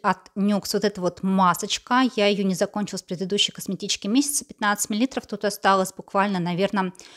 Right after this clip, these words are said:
раза на два. Очень такая приятная гелевая консистенция, хорошо распределяется. Ее практически не видно на лице. Единственное, что ваше лицо просто такое блестящее-блестящее. Если проходите мимо зеркала, удивляетесь:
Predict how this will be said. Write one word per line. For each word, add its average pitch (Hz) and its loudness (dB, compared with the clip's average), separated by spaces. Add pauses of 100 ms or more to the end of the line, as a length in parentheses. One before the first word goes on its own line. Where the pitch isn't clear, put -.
(260)
раза 190 4
на 180 0
два. 226 2
Очень 226 -4
такая 190 -4
приятная 196 0
гелевая 185 -2
консистенция, 240 0
хорошо 214 -2
распределяется. 240 2 (540)
Ее 233 2
практически - 0
не 233 6
видно 220 2
на 208 4
лице. 214 2
Единственное, 240 -2
что 202 -8
ваше 190 0
лицо 185 -4
просто 208 -6
такое 196 2
блестящее-блестящее. 254 4
Если 226 0
проходите 220 0
мимо 202 2
зеркала, 196 2
удивляетесь: 185 -2